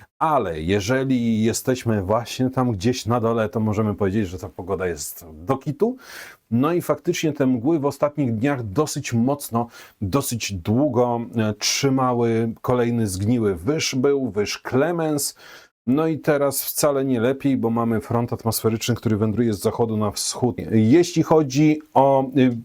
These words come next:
jeszcze jedno takie bardzo fajne zdjęcie, no to tutaj mamy informację o tym, że, y, pierwszy raz tego sezonu pojawiły się w Bieszczadach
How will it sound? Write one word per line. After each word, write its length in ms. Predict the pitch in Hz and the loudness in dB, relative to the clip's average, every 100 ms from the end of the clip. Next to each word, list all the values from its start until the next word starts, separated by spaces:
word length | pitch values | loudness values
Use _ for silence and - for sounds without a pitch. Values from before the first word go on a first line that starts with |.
| _ _ _ - | _ _ _ 2
jeszcze 420 | 120 151 - 151 | 4 4 4 4
jedno 240 | 175 156 | 4 4
takie 220 | 143 139 | 2 4
bardzo 260 | 123 120 120 | 4 4 4
fajne 260 | 131 123 113 | 4 4 4
zdjęcie, 440 | 107 143 160 151 | 4 4 4 4
no 100 | 135 | 4
to 120 | 131 | 2
tutaj 340 | - 135 139 127 | 0 4 4 4
mamy 360 | 123 123 123 - - _ _ | 4 4 2 0 -18 _ _
informację 640 | 127 127 120 120 131 139 127 | 2 4 4 4 4 4 4
o 60 | |
tym, 300 | 117 123 120 | 4 4 4
że, 360 | 107 117 117 110 101 98 | 4 6 6 4 0 0
y, 160 | 110 | 2
pierwszy 360 | 95 127 - 117 | 4 2 4 4
raz 180 | 117 - | 4 2
tego 180 | 117 | 2
sezonu 400 | 107 113 113 143 | 2 4 4 4
pojawiły 460 | 135 123 113 127 127 | 4 4 4 4 2
się 120 | 127 | 2
w 60 | 107 | 2
Bieszczadach 560 | 110 - 131 123 131 | 2 2 2 4 0